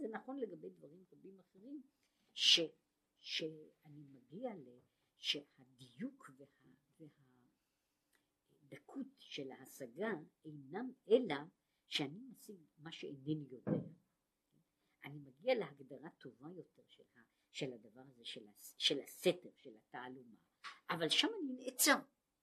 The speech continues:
אני נעצר במהות בעניין הזה, וזה מה שקוראים, מה, כל מה שאני יודע הוא רק השלילה. עכשיו, זו נקודה אחת. וכן, הרי מן השכל שבאדם לא יתהווה שום דבר.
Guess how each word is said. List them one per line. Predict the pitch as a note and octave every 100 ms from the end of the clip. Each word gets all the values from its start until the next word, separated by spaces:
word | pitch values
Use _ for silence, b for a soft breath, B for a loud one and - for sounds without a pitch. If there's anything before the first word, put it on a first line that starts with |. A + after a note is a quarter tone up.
| _ _ -
אני | F#3
נעצר | C#4 A#3 G#3 E3+
במהות | G3 A#3 D4 A#3 - -
בעניין | G3 D#3+ C#3
הזה, | C#3+ A#2+
וזה | A2 D#3
מה | G#4
שקוראים, | F4+ - G#3 A3
מה, | F#3 - -
כל | -
מה | B3 G3+
שאני | - A3
יודע | A3+ A3+
הוא | D#4 G3+
רק | F#3+ A3
השלילה. | G3+ _ E3 D3+ - _ _ _ _ _ _ _ _ _ _ _ _ _ _ _ _ _ _ _
עכשיו, | - -
זו | E3 G#3+
נקודה | G3+ E3 C3+ -
אחת. | - - _ _ -
וכן, | D3+ - G#2 _ _ - _ _ _ _ _ _ _ _ _ _
הרי | - - D#3+ B3
מן | D3+ -
השכל | - - B3+ B3 F#3+
שבאדם | - C3+ - - - F3+ - _ _ _ _ _ _ -
לא | D3+
יתהווה | G3+ F#3 D#3 C3+ C#3+
שום | - C#3+
דבר. | D3+ D3